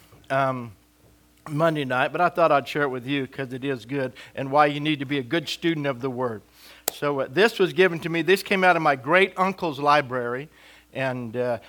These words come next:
my great uncle, uh, went to Bible school in nineteen twenty-four,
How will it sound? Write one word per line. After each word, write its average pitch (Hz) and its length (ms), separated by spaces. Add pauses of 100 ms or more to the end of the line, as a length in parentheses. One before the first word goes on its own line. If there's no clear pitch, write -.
my 139 120
great 160 260
uncle, 147 480
uh, 131 240
went 147 140
to 147 80
Bible 147 260
school 165 180
in 139 60
nineteen 165 400
twenty-four, 151 580